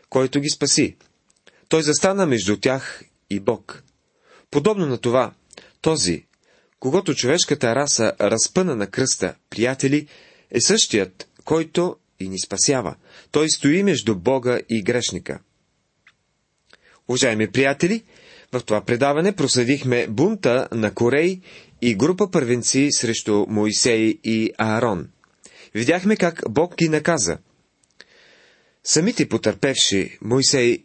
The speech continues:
и Аарон се застъпиха пред Бога за народа.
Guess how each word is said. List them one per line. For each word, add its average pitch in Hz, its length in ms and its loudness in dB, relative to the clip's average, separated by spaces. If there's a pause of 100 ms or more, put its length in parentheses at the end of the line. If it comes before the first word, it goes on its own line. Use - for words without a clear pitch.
и 117 300 2
Аарон 123 500 0
се 120 160 -6
застъпиха 165 640 -2
пред 180 200 0
Бога 95 520 0
за 98 220 -4
народа. 101 420 -2